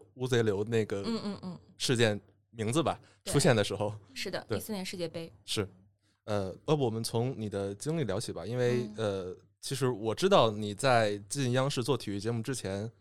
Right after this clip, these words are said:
Speaker 1: 是有一段跟体育无关的经历的，
Speaker 2: 嗯。
Speaker 1: 但是我之前不知道有那么长的一段时间跟体育是无关的。对，要不，呃，你自己来介绍一下。
Speaker 2: 呃，如果算入行时间的话，就是
Speaker 1: 嗯。
Speaker 2: 主持人的这个入行时间的话，我是零七年，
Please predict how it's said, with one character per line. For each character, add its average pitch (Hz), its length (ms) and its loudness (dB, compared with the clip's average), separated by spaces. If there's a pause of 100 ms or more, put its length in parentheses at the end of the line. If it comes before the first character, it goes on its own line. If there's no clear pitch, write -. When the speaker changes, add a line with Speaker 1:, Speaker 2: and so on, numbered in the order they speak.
(120)
Speaker 1:
是 - 100 -2
有 107 160 4
一 98 60 -4
段 113 180 2
跟 147 140 4
体 117 140 -6
育 - 20 -2
无 98 160 -6
关 143 160 4
的 127 40 0
经 139 220 0
历 156 100 0
的， - 160 -8 (180)
Speaker 2:
嗯。 208 140 -10
Speaker 1:
但 135 80 2
是 - 200 2
我 107 180 -4
之 139 100 -4
前 139 160 2
不 143 140 -8
知 131 100 -2
道 123 280 6
有 107 160 -4
那 170 120 0
么 151 140 4
长 98 220 -2
的 113 80 2
一 113 40 0
段 110 140 2
时 107 140 -6
间 104 240 0 (160)
跟 143 120 4
体 123 140 -2
育 98 100 -4
是 104 120 -10
无 95 140 -10
关 107 200 2
的。 107 100 -4 (360)
对， 113 100 -4
要 139 100 2
不， 123 200 -2 (160)
呃， 104 180 -6
你 104 180 -10
自 147 160 -6
己 104 100 -6
来 92 120 -8
介 120 140 -4
绍 98 180 -6
一 98 40 -12
下。 90 140 -12 (420)
Speaker 2:
呃， 208 460 4 (220)
如 247 160 -6
果 208 240 4
算 240 420 6
入 233 220 2
行 190 260 0
时 190 220 -4
间 175 180 -2
的 165 80 -4
话， 160 240 -6
就 113 140 0
是 107 80 2
Speaker 1:
嗯。 107 40 2
Speaker 2:
主 175 140 -4
持 - 220 -4
人 170 220 -2
的 202 160 0
这 202 100 -2
个 190 60 0
入 202 120 -2
行 175 160 -2
时 165 140 -6
间 170 140 -2
的 170 100 -6
话， 165 160 -6
我 139 100 -6
是 170 140 -6
零 165 160 -4
七 254 280 -2
年， - 260 -4